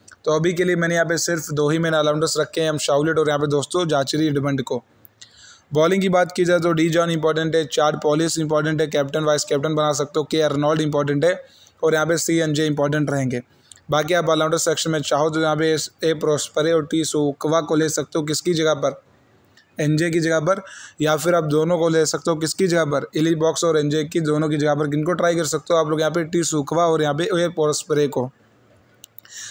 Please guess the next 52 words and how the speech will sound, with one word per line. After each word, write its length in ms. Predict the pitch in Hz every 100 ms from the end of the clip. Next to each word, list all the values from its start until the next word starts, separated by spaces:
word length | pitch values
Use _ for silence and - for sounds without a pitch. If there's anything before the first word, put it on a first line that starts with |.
| - -
बाकी 280 | 147 156 196
मैं 120 | 185
अभी 160 | 175 180
के 120 | 180
लिए 180 | 175 175
दोस्तों 400 | 160 156 - 180
इसी 220 | 151 175
सेम 240 | 160 165 160
टीम 140 | 160
के 60 | 160
साथ 180 | 165 156
जाऊँगा। 360 | 156 156 175 - - _ _ _ -
मेरी 200 | 151 160
पूरी 260 | 175 165 180
जो 140 | 175
टीम 200 | 160 160
है 80 | 175
वो 120 | 165 156
बेस्ड 440 | 151 165 147 156
है 80 | 160
हमारे 260 | 151 156
स्टैट्स 420 | 147 - 151 147 -
पे। 180 | 139 123 _ _ _ _ - _
मैंने 180 | 151 170
अपनी 160 | 185 190
टीम 180 | 175 175
में 120 | 180
दोस्तों 300 | 165 151 180
पाँच 240 | 160 165 160
प्लेयर 240 | 175 170
सीसीएमएच 580 | - 156 165 160 156 160
के 120 | 165
लिए 180 | 160 160
हैं 160 | 160 208 _ _ _ -
और 120 | 160
छः 200 | 147 170
प्लेयर 220 | 165 165 160
यहाँ 120 | 151
पे 100 | 156
दोस्तों 360 | 151 147 180 175
एमएससी 380 | 156 156 147 143
के 100 | 151
लिए 200 | 139 131
हैं। 120 | 127
कॉम्बिनेशन 580 | - 151 151 156 175 170
की 60 |
मैं 160 | 170 165
बात 220 | 160 156 -
करूँ, 200 | 165 156
वन 140 | 160
विकेट 240 | 151 160
कीपर, 340 | 147 143 165